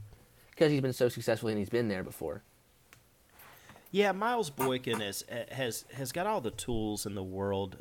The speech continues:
Speaker 2: Um, you know, he's a, a fantastic athlete. He's big, he's fast, and he is a stud in practice. But
Speaker 1: Mm-hmm.
Speaker 2: it doesn't translate in, in the,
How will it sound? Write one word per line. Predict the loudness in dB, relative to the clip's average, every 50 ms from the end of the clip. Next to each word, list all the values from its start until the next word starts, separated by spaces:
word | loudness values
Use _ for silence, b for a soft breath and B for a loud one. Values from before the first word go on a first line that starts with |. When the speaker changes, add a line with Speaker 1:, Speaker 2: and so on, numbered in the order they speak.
| -8
Speaker 2:
Um, | -4 -2 -2 -2 -2 -4 -8 -10 -12 b b b b b b b b b b _
you | -2 0
know, | 0 2 0 0 0
he's | 0 0 0 0 -2
a, | -6 -8 -8 -8 -8 -8 -8 -10 -12 -8 -8 -8
a |
fantastic | -8 -8 -6 -2 -2 -2 -2 -2 -6 -4 -2 0 0 2 0 -2 -6 -4 -2
athlete. | -2 0 0 0 -2 -4 -6 -6 -4 -4 -4 -6 -6
He's | -8 -10 -10 -10
big, | -12 -14 -10 -6 -4 -2 -2 -2 -4 -6 -6 -10
he's | -10 -10 -12
fast, | -4 0 2 2 4 2 0 -2 -6 -10 B B B B B B B B B B B
and | -2 0 0 0
he | -2 -2 0 2 2 2
is | 2 0 0 -4 -6 -8 -8 -6
a | -4 -4 -2
stud | 0 2 2 2 2 0 2 4 4 4 4 2 0 -4 -8 -10 -14 -18 _ -20 -20 -20 -20 _ _ _ _ _ _ _ -6
in | -6 -6 -4
practice. | -6 -6 -6 -6 -6 -8 -14 -14 -10 -8 -8 -8 -10 _ -20 -20 -20 _ b b b b b b b b b b b b 0
But | 2 4 4 4
Speaker 1:
Mm-hmm. | 2 0 -2 -8 b b b b b b
Speaker 2:
it | -4 -4 -4 -2 -2
doesn't | 0 0 0 0 -2 -4 -6
translate | -6 -4 0 0 0 0 0 -2 -2 -2 0 0 0 -2 -4 -6
in, | -8 -6 -6 -6 -6 -8 -8 -8
in | -6 -6 -6 -6 -8 -8 -10 -10
the, | -10 -10